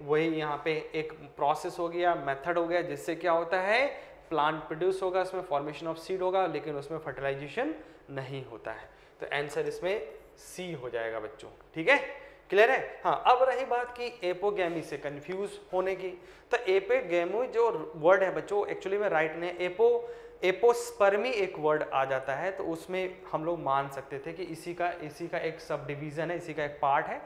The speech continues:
कर सकते थे। तो best answer जो होगा वो होगा apomixis होगा, ठीक है।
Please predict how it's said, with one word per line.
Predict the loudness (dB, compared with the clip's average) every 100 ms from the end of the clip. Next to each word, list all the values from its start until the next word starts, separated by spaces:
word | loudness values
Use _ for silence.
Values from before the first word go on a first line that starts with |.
| -14 -6
कर | -4 -4
सकते | -6 -10 -8
थे। | -6
तो | -6 2
best | 4 4 2 -2
answer | -2 0 -2
जो | -2 -2
होगा | -2 0
वो | 0 0
होगा | -2 2 2 2 -6 -16 -4
apomixis | -4 6 8 8 4 -8 -12 -10 -10 -8 -12 -8
होगा, | -6 -4 -6 -4
ठीक | 4
है। | 4 4 -2 -14